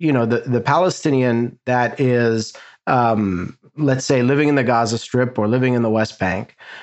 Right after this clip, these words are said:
who has had an American-made F sixteen drop a one-ton bomb on their home, uh, wiping out all but them and their family,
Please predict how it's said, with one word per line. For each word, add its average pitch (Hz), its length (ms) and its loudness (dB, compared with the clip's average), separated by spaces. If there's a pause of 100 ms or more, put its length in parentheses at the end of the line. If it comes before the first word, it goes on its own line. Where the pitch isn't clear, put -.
who 123 720 0
has 123 580 0 (200)
had 127 500 0
an 127 140 0
American-made 127 1120 0 (320)
F 135 180 2
sixteen 131 540 0
drop 117 280 2
a 120 60 0
one-ton 123 540 0
bomb 117 540 0
on 117 160 0
their 117 160 2
home, 113 500 0 (440)
uh, 113 520 2
wiping 131 400 0
out 120 380 0 (200)
all 143 220 2
but 127 240 -2
them 123 300 2
and 113 100 2
their 107 80 0
family, 107 640 -2